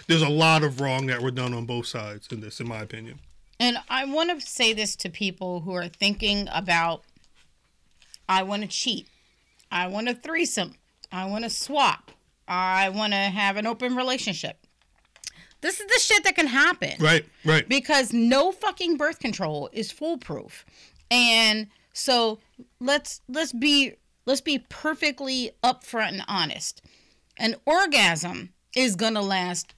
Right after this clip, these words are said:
Speaker 2: no more than fifteen to twenty seconds tops.
Speaker 1: Right, right.
Speaker 2: And for the ne-, now this man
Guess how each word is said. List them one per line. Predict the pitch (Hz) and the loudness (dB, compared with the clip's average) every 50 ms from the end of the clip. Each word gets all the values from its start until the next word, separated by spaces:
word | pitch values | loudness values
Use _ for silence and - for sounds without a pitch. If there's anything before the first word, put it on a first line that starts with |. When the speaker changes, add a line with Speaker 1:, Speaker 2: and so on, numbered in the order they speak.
| - - | -6 -2
Speaker 2:
no | 233 277 370 440 480 466 453 415 403 | 0 0 2 4 6 6 8 8 6
more | 339 311 285 247 226 208 196 190 190 202 220 | 6 6 6 6 6 4 2 0 -2 -4 -2
than | 202 214 220 214 | 0 0 0 0
fifteen | 202 - 254 247 - - - 254 220 214 | -2 -2 -4 -4 -2 0 2 2 2 2
to | 208 | 0
twenty | 165 - 208 196 190 | -2 -2 -2 -2 0
seconds | 175 - - 160 156 - 160 156 151 - - | 0 2 2 0 2 0 -2 -4 -4 -4 -6
tops. | - - - 220 180 - - - - - - - - - 156 - 180 | -6 -2 2 2 2 2 0 -2 -2 0 0 0 -2 -4 -8 -12 -12
Speaker 1:
Right, | 139 117 107 _ _ _ _ _ _ | -12 -14 -16 _ _ _ _ _ _
right. | - 127 113 104 107 - _ _ | -8 -6 -6 -8 -10 -14 _ _
Speaker 2:
And | - 220 233 - - _ _ _ _ - | -2 -2 -2 -2 -4 _ _ _ _ -2
for | - 254 | -2 0
the | 233 226 233 | 0 2 2
ne-, | 233 247 269 285 - - - 196 | 2 4 4 2 2 0 -6 -6
now | 202 214 233 269 311 330 330 | -2 2 4 4 4 4 4
this | 294 247 285 311 294 - | 2 2 0 0 0 0
man | 277 269 285 294 262 202 175 170 170 180 | 2 4 4 4 4 4 2 0 -4 -8